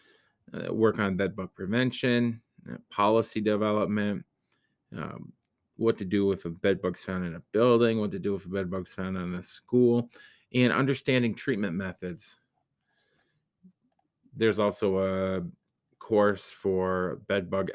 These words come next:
Action Plan for Shelters. It's basically the same thing for schools. It's just, um, really customized more so for, uh, shelter environment. Action plan for hotels,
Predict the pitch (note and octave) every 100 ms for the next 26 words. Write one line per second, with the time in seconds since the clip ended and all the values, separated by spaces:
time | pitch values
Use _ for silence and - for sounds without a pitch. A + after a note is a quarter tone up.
0 | - G2 - G2+ - G2+ F#2+ - F2 -
1 | F#2+ G2 A#2+ A#2 A#2+ _ _ _ _ E3
2 | D#3+ D3 - C#3 C3 B2 B2 G#2 - A2+
3 | A2 - A2 G#2+ G#2 _ _ _ _ _
4 | - G#2+ G2 G2 G2 G2 F#2+ - - -
5 | - A2 G#2+ A2+ A#2 - F#2+ - G2+ F#2
6 | - _ _ _ _ G#2+ F#2 E2 - -
7 | - _ _ _ G#2 F#2+ F#2 - _ _
8 | - G#2+ F#2+ - G2 F#2+ F#2+ F#2 - G2
9 | F#2+ F#2+ - F2+ F2+ - F2+ F#2 F#2 -
10 | _ _ _ _ _ _ - F2+ F2 -
11 | G2 F#2 - F#2 F2+ F2 F2 F2 G2 -
12 | - _ _ _ _ _ _ - _ _
13 | _ _ _ _ _ _ _ _ _ _
14 | _ - C3+ - B2 C3 B2 - F#2+ F#2+
15 | F#2 - F#2+ G#2+ C#3 - -